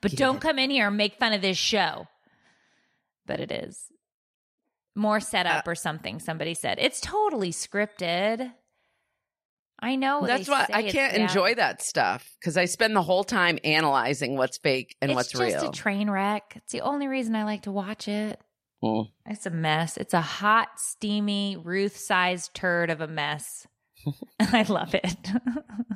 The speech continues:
Speaker 2: Well, good. I'm glad you have something.
Speaker 1: Wait a minute. Wait a
Speaker 2: I
Speaker 1: minute. Did you see the new all-naked dating show on H B O?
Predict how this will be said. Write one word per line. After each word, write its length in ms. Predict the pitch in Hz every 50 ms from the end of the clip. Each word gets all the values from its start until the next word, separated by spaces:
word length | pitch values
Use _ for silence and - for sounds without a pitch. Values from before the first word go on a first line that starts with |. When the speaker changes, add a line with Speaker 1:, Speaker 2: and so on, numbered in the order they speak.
| 190 220 _ _ _ _ _ - - _ _ - 185 - _ _ _ _ _ _ _ _ _ _ _ _ _ _ _ _ -
Speaker 2:
Well, 100 | 202 190
good. 220 | - 202 175 156
I'm 140 | 147 151 156
glad 280 | 156 - 202 202 208 202
you 80 | 202 190
have 160 | 180 156 151
something. 200 | - 151 139 220 220
Speaker 1:
Wait 60 | 208
a 40 | 208
minute. 160 | - 185 175
Wait 100 | - 165 165
a 40 | 170
Speaker 2:
I 40 |
Speaker 1:
minute. 260 | 165 156 156 151 156 - _ - -
Did 220 | - 208 208 190
you 180 | 202 247 269 277
see 380 | - - - 240 226 220 233
the 160 | 202 190 208 196
new 420 | 196 196 196 202 202 196 196 202
all-naked 880 | - - 185 185 190 202 208 202 202 196 196 190 - 226 202 180 170 -
dating 440 | 196 180 175 175 175 180 196 196
show 360 | 185 - - 214 190 185 185 180
on 180 | 175 175 175
H 400 | 170 165 165 165 165 - - -
B 220 | - 190 175 170 160
O? 420 | 156 156 156 165 175 196 208 196